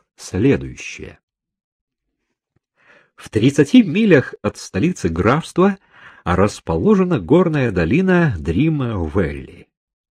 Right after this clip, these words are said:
Там уже четверть века обитает русская община. В идеалистические шестидесятые годы большая компания мечтателей обоего пола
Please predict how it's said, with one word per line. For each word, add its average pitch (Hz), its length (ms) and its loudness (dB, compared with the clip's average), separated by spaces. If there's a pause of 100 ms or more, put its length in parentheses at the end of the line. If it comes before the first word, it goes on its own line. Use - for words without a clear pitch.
(340)
Там 147 200 0
уже 120 200 4
четверть 110 500 -2
века 139 540 0 (260)
обитает 98 800 -2
русская 104 720 -4
община. - 640 -12 (1500)
В 160 200 4
идеалистические 147 1120 2 (420)
шестидесятые 101 1120 -2
годы 160 460 0 (640)
большая 92 560 -2
компания 123 600 0
мечтателей 104 1080 -2
обоего 85 680 -2
пола 156 480 2